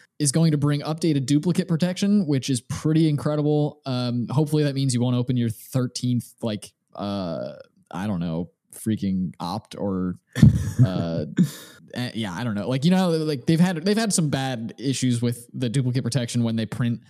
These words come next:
Speaker 1: the same card in multiple sets. You now have, like,
Speaker 2: Mm-hmm.
Speaker 1: eighteen copies of that card. Um, so hopefully this updated duplicate protection will fix that. I wonder if they're gonna retroactively, like, give people back vault progress or stuff for commons and uncommons. I don't know.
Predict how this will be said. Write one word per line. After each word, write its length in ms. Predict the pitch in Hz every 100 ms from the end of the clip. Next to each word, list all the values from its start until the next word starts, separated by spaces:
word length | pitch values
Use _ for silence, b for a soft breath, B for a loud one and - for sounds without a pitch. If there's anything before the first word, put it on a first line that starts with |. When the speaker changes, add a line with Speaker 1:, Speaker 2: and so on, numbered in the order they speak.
| _
Speaker 1:
the 80 | 135
same 420 | - 131 123 117
card 320 | 110 120 120
in 80 | 120
multiple 320 | 117 113 113
sets. 360 | - 123 117 -
You 60 | 110
now 160 | 110
have, 160 | 110 110
like, 160 | 107
Speaker 2:
Mm-hmm. 120 | - 85
Speaker 1:
eighteen 300 | - 120 107
copies 360 | 101 101 113
of 80 | 110
that 100 | 98
card. 300 | 113 110 117 B B
Um, 420 | 113 117 110 101 85 -
so 240 | - 120
hopefully 360 | 147 160 156 147
this 160 | 139
updated 320 | 139 139 131
duplicate 300 | 127 123 123
protection 360 | 117 120 113 117
will 160 | 107 104
fix 360 | - 165 160
that. 360 | 151 147 139 - b _
I 80 | 123
wonder 240 | 135 156 143
if 80 |
they're 80 | 139
gonna 160 | 131 117
retroactively, 680 | 120 127 117 117 117 123 113
like, 320 | 107 - - -
give 360 | 131 123 110 - -
people 360 | - 120 117 110
back 300 | 113 113 113
vault 220 | 117 117
progress 440 | 120 120 117 117
or 40 | 117
stuff 200 | 123 120
for 80 | 117
commons 420 | 113 113 120 113
and 100 | 110
uncommons. 580 | 117 123 120 120 117 -
I 80 | 127
don't 100 | 110
know. 160 | 95